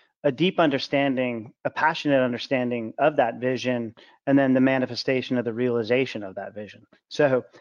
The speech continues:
I know that sounds really esoteric, but the real, the reality is that understanding something, uh, I, I, I think this, this appeals to and, and extends to all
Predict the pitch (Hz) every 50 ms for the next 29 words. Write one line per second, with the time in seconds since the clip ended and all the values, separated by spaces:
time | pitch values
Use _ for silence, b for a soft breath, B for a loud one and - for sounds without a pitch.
0 | b b 139 147 170 175 175 160 - - 151 139 131 123 113 131 135 131 127 127
1 | 123 - - 120 110 - 127 117 117 147 185 196 - - b b b b b b
2 | _ - 143 - 147 135 143 139 139 139 135 - 120 - 131 139 139 139 147 165
3 | 156 143 135 123 123 120 120 120 117 117 101 - - - - _ _ _ _ _
4 | _ _ 135 127 123 - _ _ _ _ - 151 160 160 147 - - 151 151 151
5 | 147 143 135 - - 139 131 123 135 127 123 117 110 - _ _ _ _ _ _
6 | _ _ _ _ _ _ _ - - - - - _ _ - - 151 - - -
7 | 156 156 147 143 151 151 151 170 156 127 147 139 - - - _ 143 147 139 -
8 | 143 120 - 147 147 139 135 - - - 151 143 135 131 127 127 - - 131 127
9 | 131 - 139 131 131 131 - - 147 139 139 131 - 139 - - 123 127 131 135
10 | 139 135 -